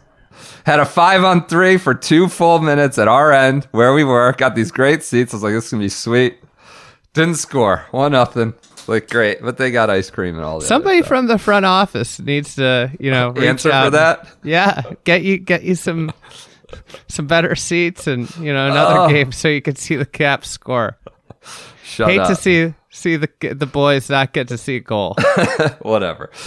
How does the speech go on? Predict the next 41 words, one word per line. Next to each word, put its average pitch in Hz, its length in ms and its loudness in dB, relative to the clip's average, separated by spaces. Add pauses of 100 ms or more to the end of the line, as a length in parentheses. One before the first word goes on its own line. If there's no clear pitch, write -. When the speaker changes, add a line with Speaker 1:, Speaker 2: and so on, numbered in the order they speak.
(240)
Speaker 1:
Uh, 151 160 4
but 160 140 2
yeah, 202 160 4
I 196 60 2
did. 214 220 0
I 202 140 2
should 240 200 0
have 240 80 -4
done 240 140 2
an 135 200 2
unboxing. 110 340 0
I 135 60 4
was 156 140 0
so 196 220 0
eager. 180 300 2
I 147 60 2
got 151 180 2
home 151 300 2
late. 156 260 2
I 139 60 2
was 123 100 -2
like, 127 140 0
"I 147 100 0
gotta 170 220 0
do 165 200 -6
this." 180 260 -4
I, 117 80 2 (100)
I 117 100 0
was 110 140 -6
so 151 240 -2
pumped. 151 440 -2 (460)
Uh, 113 420 2 (520)
and 123 100 0
yeah, 165 100 2
I 151 40 0
got 123 120 0
a 98 60 0
Thick - 340 -4
Boy, 135 340 0 (100)
uh, 65 300 -6 (300)
milk 113 460 0